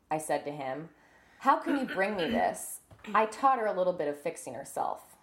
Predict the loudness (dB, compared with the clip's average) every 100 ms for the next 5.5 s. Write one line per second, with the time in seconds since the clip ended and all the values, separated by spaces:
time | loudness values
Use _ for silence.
0 | _ -10 -8 -2 2 2 2 2 2 0
1 | -4 -6 -8 -12 -10 -2 -2 0 -4 -6
2 | -8 -8 -8 -12 _ _ _ _ -12 -8
3 | -2 2 4 4 4 2 0 -4 -2 -2
4 | -2 -4 -4 -4 -4 -4 -4 -6 -10 -8
5 | -2 0 0 -2 -4